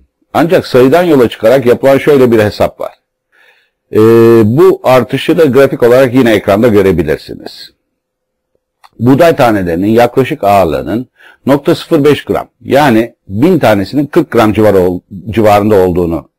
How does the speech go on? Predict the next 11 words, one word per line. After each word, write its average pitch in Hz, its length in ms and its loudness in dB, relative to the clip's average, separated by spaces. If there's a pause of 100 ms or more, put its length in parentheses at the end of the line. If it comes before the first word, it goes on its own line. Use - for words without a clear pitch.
(160)
e, 82 40 -8 (800)
öngörebiliriz. 87 800 -2 (800)
O 165 80 2
zaman 165 260 2
ekranda 131 380 2
gördüğünüz 127 520 2
sıradaki 98 420 -2
buğday 113 320 2
tanesinin 87 480 -4
toplam 98 460 -2
ağırlığı 85 500 -4